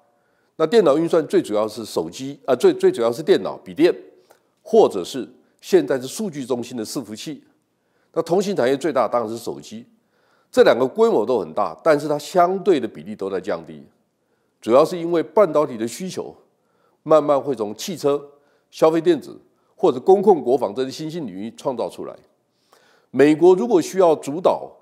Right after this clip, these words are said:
全球的战略性的优势，它就会希望同时掌握电脑运算、通信的优势，同时也在新兴的领域上面取得软硬整合的一些，一些先机。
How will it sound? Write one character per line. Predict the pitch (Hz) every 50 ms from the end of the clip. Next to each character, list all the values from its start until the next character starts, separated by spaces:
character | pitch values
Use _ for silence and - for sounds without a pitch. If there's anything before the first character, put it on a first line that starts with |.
| _ -
全 | - - - 139 170
球 | 185 - 135 117
的 | 117
战 | 123 - 202 170 143
略 | 139 123
性 | 120 131
的 | 113 107
优 | 110 117 127 143
势， | 143 - - 143 - - _ _ _ _ _ _ _ _ _ _ _ _ _ _ _ _
它 | - 139 156 175
就 | 165 196
会 | 175 156 139
希 | - - 135 143
望 | 143 139 117 95 - - _ _ _ _ -
同 | - - 113 135 185 214
时 | 202 - 143 127
掌 | 113 - 82 85
握 | 117 139 120 92 - - - _ _ _ _ -
电 | 220 190
脑 | 135 110 107 127
运 | 131 127
算、 | 123 151 135 110 90 - -
通 | - 151 170
信 | 175 202 165
的 | 139
优 | 127 127 127 131
势， | 127 - 135 - _ _ _ _ _ _
同 | - - 120 160 214 226
时 | - 185 160
也 | 117 92 90
在 | - 143 127 110 95 - - - _ _ _
新 | - - 190 202 208
兴 | 175 220 202
的 | 175
领 | 127 95 85 101
域 | 120
上 | 117 131 113 113
面 | 113 110 92 82 - _ _ _ _
取 | - - 98 87
得 | 80 101 104 104
软 | 95 90 90 127
硬 | 160 156
整 | 135 - 78 67
合 | 71 82
的 | 82 92
一 | 104 104 - _
些， | _ - 107 101 - - _
一 | - 143
些 | 123 135 123
先 | 123 - 127 117 120
机。 | - 123 120 117